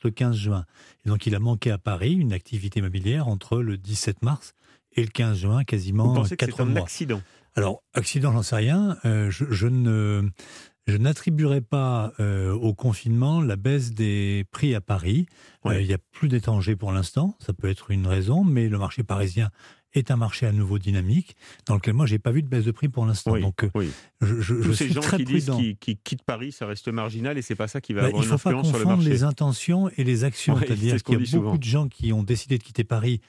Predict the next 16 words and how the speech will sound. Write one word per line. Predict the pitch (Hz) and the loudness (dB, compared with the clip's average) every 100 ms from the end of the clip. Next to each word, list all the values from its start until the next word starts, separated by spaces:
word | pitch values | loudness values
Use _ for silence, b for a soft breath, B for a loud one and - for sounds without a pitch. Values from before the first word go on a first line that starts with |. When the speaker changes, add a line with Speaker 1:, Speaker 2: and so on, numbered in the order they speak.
| b b | b b
Speaker 1:
pendant | - 120 | 0 2
le | 117 | 2
confinement, | 110 - 120 175 | 0 0 2 2
et | 180 | 2
puis | 135 | 0
une | |
fois | 113 135 | 0 -2
qu'ils | - 117 | -2 0
ont | 120 117 B B B | 0 0 B B B
compris | 131 117 147 | -2 0 -2
qu'il | - 123 117 | 0 0 0
fallait | - 120 | 0 -2
changer | 107 120 117 | 0 0 2
les | 113 | 2
gamins | 113 113 | 2 2
d'école | 107 98 123 110 | 0 0 0 0